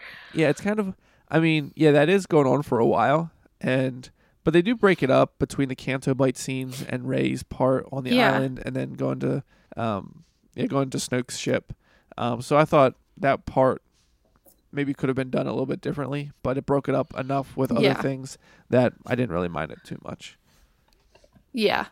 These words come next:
Speaker 2: I just remember really not liking it the first time I watched it, so I don't know.
Speaker 1: Yeah.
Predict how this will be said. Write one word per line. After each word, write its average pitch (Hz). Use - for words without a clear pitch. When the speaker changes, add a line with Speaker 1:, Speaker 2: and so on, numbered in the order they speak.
Speaker 2:
I 262
just 302
remember 254
really 208
not 190
liking 196
it 180
the 175
first 190
time 202
I 202
watched 233
it, 339
so 220
I 214
don't 214
know. 220
Speaker 1:
Yeah. -